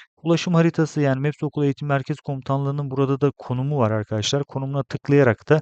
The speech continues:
yine kabaca nerede olduğunu görebilirsiniz arkadaşlar. Ee, yakın oteller için de arkadaşlar,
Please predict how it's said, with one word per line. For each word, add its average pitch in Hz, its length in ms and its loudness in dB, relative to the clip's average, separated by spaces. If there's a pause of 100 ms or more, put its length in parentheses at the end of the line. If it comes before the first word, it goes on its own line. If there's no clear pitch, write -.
(360)
yine 139 320 2
kabaca 131 360 0
nerede 131 300 2
olduğunu 120 480 -6
görebilirsiniz 120 680 -2
arkadaşlar. 107 580 -2 (560)
Ee, 123 80 -6 (460)
yakın 143 340 0
oteller 160 460 2
için 143 260 -6
de 139 40 2
arkadaşlar, 139 680 0